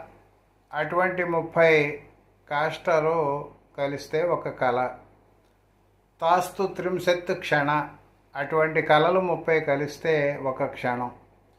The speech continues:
తేతు ముహూర్తో దోదశాస్త్రీయం, అటువంటి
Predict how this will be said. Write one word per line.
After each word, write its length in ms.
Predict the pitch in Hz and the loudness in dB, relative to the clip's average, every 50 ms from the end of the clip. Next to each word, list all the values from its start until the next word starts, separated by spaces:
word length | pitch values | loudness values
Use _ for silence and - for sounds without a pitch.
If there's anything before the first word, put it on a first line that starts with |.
| _ _ _ _ _ _ _ _ | _ _ _ _ _ _ _ _
తేతు 280 | - 175 180 185 180 190 | -2 -2 0 0 0 -2
ముహూర్తో 600 | 180 165 151 131 147 175 175 170 - 156 160 170 | -2 -2 -2 0 0 0 0 0 0 2 2 2
దోదశాస్త్రీయం, 1120 | 175 170 165 147 151 151 151 147 - 151 139 131 127 - - 131 131 131 131 131 113 - - - - - | 4 6 6 6 6 4 2 0 -2 -2 -2 -2 -4 -6 -10 -8 -4 -4 -2 -4 -4 -8 -12 -18 -12 -8
అటువంటి 920 | 135 143 135 147 156 160 160 156 151 147 160 156 151 147 143 135 127 127 | -6 -6 -4 -2 0 0 2 0 0 -2 -2 -2 0 0 0 0 -2 -4